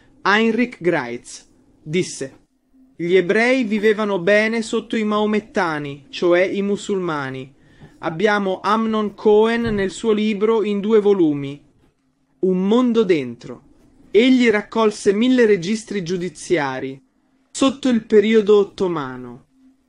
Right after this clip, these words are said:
e concluse che sebbene gli ebrei potessero andare dai tribunali rabbinici,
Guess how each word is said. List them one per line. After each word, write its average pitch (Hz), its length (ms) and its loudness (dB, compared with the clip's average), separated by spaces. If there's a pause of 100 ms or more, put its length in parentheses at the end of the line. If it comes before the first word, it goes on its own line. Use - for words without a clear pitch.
(140)
e 196 160 4
concluse 196 920 -2 (320)
che 202 160 2
sebbene 233 640 0
gli 214 140 2
ebrei 180 420 2
potessero 180 640 -4
andare 185 540 0
dai 151 240 -2
tribunali 175 720 0
rabbinici, 147 920 -4